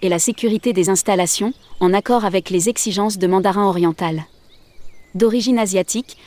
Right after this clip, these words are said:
le groupe hôtelier Mandarin Oriental exploite trente-six hôtels et sept résidences dans vingt-quatre pays et territoires,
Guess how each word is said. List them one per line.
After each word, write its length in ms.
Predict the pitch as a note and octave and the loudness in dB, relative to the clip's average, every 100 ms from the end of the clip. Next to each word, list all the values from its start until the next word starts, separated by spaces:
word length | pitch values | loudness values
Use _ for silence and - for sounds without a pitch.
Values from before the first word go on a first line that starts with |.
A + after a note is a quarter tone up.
| - | -6
le 100 | F#3 | -2
groupe 260 | F#3+ A#3 B3+ | 0 0 0
hôtelier 360 | A#3+ A#3 G#3+ A#3 | 0 2 2 2
Mandarin 420 | G#3 G#3 G3+ A#3 | 2 2 0 0
Oriental 480 | G3+ G3+ F#3 G#3 G3 | 0 -2 0 0 -2
exploite 420 | - - A3+ - | -4 -2 -2 -2
trente-six 440 | - A3+ - A3 | -2 -2 -2 -2
hôtels 260 | F#3+ G#3+ F#3 | -2 0 0
et 60 | |
sept 240 | F3 F#3+ - | 0 -2 -2
résidences 480 | A#3 G#3+ G#3 A3+ F#3 | -2 0 0 -2 0
dans 140 | E3+ | 0
vingt-quatre 500 | G3+ A3+ A#3+ - F#3+ | 0 0 0 -2 -2
pays 320 | A3+ A3 A#3 | 0 0 0
et 80 | F#3+ | -2
territoires, 680 | F3 G3+ F#3+ - F3+ G3+ - | 0 0 -2 0 0 0 -6